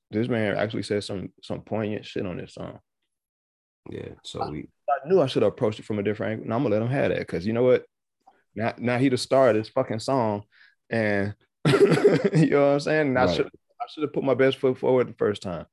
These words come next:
Speaker 2: Look, look, look. Pepe Le Pew was good because you took a, a, a, a, a,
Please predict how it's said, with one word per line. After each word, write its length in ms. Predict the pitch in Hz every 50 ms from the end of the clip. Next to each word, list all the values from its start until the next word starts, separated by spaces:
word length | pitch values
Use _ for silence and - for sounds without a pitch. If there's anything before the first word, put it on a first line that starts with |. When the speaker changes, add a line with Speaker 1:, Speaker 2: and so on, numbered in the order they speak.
| _ _
Speaker 2:
Look, 280 | - 101 110 107 101 -
look, 320 | 104 104 110 101 - - -
look. 360 | - 101 107 104 87 - - _ _ _ _ - -
Pepe 280 | 131 127 113 107 127
Le 160 | 120 120 113
Pew 520 | 107 110 - 135 143 139 127 113 104 - - _ _ _ _ _ _ _ _ _ -
was 320 | 90 95 95 90 90 85 87
good 560 | 87 95 107 107 117 110 104 92 87 78 - - _ _ _ _ _ _ _ _ _ _ _ _ _ _ _ -
because 540 | 92 95 85 - 107 98 92 90 92 87 85
you 120 | 101 101
took 260 | 92 - 113 101 85
a, 140 | 95 92 87
a, 180 | - - 92 87
a, 360 | - - 87 87 80 76 65 - - -
a, 340 | 73 76 65 55 53 - - - _ _ _ _ _ _ _
a, 260 | - 85 80 78 76